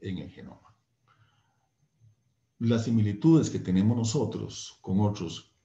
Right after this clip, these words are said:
primates a nivel molecular, a nivel genético, son extraordinariamente altas. Uno de los aspectos que a mí más me asombra cuando uno hace todas estas consideraciones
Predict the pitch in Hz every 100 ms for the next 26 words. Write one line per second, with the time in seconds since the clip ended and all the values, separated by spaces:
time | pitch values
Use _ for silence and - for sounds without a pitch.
0 | _ 120 123 123 110 107 107 104 - 101
1 | 95 92 85 95 110 117 - 110 101 98
2 | - 87 85 87 90 - 107 101 92 -
3 | - 80 - _ - - 98 107 110 110
4 | - 101 87 87 82 90 87 80 80 95
5 | 170 - - - _ _ _ _ _ _
6 | _ _ _ _ _ _ _ _ _ _
7 | - - 151 190 190 185 185 180 147 -
8 | - - 120 - 101 113 131 151 151 131
9 | 110 147 101 78 - - - - - -
10 | 104 101 95 92 - - 120 120 123 127
11 | 131 127 120 117 123 - - - 127 113
12 | 107 87 82 107 101 107 -